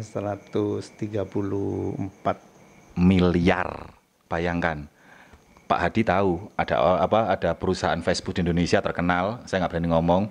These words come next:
Speaker 2: itu invest seratus tiga puluh empat miliar. Pasar kan naik, Pak Hadi beli. Loh, intinya kayak gitu. Kalau kamu tahu perkumpulannya orang-orang yang benar, eh, Telegram-Telegram yang benar, pasti kamu akan untung. Intinya seperti itu.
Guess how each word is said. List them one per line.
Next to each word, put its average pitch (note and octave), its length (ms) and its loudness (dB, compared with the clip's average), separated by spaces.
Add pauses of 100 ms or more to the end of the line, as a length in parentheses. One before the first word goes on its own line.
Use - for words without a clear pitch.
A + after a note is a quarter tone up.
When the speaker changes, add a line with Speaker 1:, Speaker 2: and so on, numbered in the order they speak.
(220)
Speaker 2:
itu G2 240 2
invest A2 560 0
seratus G2+ 160 -6
tiga E2+ 160 -6
puluh F2 80 -6
empat F2+ 160 2
miliar. F2 240 0 (400)
Pasar D#3 240 2
kan E3 160 2
naik, E3+ 400 2 (160)
Pak - 160 0
Hadi E2+ 160 -2
beli. F2+ 560 2
Loh, F#2 320 4
intinya A#2 320 2
kayak A#2 80 0
gitu. A#2 240 2
Kalau A#2 160 4
kamu D3 240 2
tahu D3+ 480 2
perkumpulannya A2 800 4
orang-orang G#2 420 2
yang F#2 80 0
benar, G#2+ 560 2 (560)
eh, F2 320 2
Telegram-Telegram F#2 800 2
yang F2+ 80 -2
benar, A2 480 2
pasti G2+ 240 0
kamu A2+ 320 2
akan G#2+ 160 0
untung. F#2+ 400 2
Intinya G#2 240 2
seperti F#2 320 0
itu. D#2+ 240 0